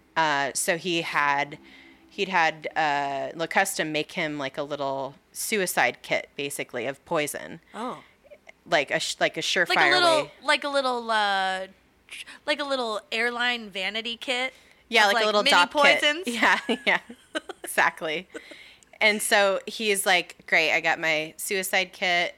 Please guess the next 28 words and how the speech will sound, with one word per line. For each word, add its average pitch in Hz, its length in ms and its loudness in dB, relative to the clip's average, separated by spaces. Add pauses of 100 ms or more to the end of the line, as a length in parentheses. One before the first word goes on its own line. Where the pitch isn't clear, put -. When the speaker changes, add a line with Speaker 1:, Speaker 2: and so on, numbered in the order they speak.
Speaker 1:
But 185 160 -10
then 180 460 2 (520)
as 185 240 0
he's 190 180 -6
scrambling 214 760 2
to, 214 100 -4
like, 170 180 0
get 190 140 0
away 170 300 0
from 165 320 -6 (200)
possible, 160 760 0 (400)
uh, - 40 -16 (300)
there, 214 140 -4
he 226 240 -6
has, 311 200 2
like, 285 180 2 (240)
people 226 300 -2
coming 165 380 -2
for 85 220 -6
him. 113 260 -8
Speaker 2:
Yeah. 160 300 -6 (320)
Speaker 1:
Uh, 180 180 6
Speaker 2:
It's, - 140 -2
Speaker 1:
to, 202 60 -2
like, 170 200 -4 (300)
Speaker 2:
it's 240 180 -8
time. 180 160 -6
Speaker 1:
either, 220 300 2